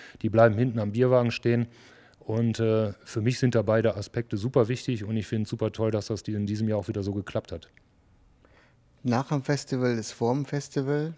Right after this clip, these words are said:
Speaker 2: Abschließende Frage, zwanzig fünfundzwanzig,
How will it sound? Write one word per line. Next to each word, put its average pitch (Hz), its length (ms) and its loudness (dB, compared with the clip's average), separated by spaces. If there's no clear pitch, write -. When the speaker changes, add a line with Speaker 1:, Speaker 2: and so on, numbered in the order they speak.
Speaker 2:
Abschließende 120 640 -6
Frage, 120 640 -2
zwanzig 117 440 -4
fünfundzwanzig, 120 920 -4